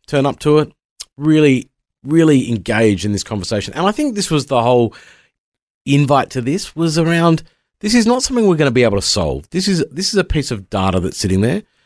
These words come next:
And I would actually say that that data in itself almost sits as, um, you know, a thermometer. It reads, it reads what's going on in this generation. But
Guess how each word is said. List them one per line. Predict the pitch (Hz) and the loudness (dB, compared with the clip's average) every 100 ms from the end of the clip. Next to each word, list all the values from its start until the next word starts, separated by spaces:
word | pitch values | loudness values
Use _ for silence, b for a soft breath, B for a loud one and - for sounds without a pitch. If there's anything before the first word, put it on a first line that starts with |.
| _ | _
And | - | -2
I | 185 190 | 2 4
would | 240 226 | 4 2
actually | 175 - 131 | 2 -2 -4
say | - 95 85 | -2 -2 0
that | 107 120 | 0 -2
that | 151 143 | -2 -4
data | 180 196 220 | -2 0 2
in | 160 | 2
itself | 123 - 135 110 - | 2 2 2 0 -2
almost | 127 127 - | 0 0 0
sits | - 127 101 - | -4 -2 -2 -4
as, | - 110 107 92 | -6 0 0 2
um, | 101 95 95 _ _ _ - | 0 0 -4 _ _ _ -6
you | 101 | -2
know, | 98 - _ _ - | -2 -2 _ _ -6
a | |
thermometer. | 107 117 104 98 92 73 - _ _ _ _ _ _ | -4 0 2 2 0 -4 -10 _ _ _ _ _ _
It | 131 127 | -8 0
reads, | 190 147 76 | 2 2 0
it | 98 113 | -8 -4
reads | 113 147 131 | 2 2 2
what's | 131 | -2
going | - 117 101 | -2 -2 0
on | 107 85 | 0 -2
in | |
this | 78 - | -4 -6
generation. | 80 73 80 - - - b b b b b _ _ _ | -4 -2 -2 -2 -6 -14 b b b b b _ _ _
But | - 127 | 0 0